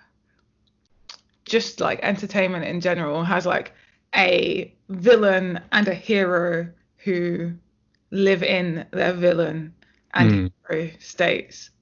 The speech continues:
Speaker 1: permanently. Um,
Speaker 2: Yeah.
Speaker 1: and there's a few that don't s-,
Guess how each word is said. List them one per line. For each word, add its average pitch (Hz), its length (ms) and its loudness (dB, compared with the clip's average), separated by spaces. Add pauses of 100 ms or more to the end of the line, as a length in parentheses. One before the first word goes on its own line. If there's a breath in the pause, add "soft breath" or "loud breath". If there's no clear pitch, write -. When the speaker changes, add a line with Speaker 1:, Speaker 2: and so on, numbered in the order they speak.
(100)
Speaker 1:
permanently. 170 800 -4 (460 soft breath)
Um, 165 240 0
Speaker 2:
Yeah. 92 140 0 (840)
Speaker 1:
and 175 600 0 (680)
there's 202 320 2
a 208 60 0
few 247 360 0
that - 260 0 (480)
don't 202 320 2
s-, - 380 -18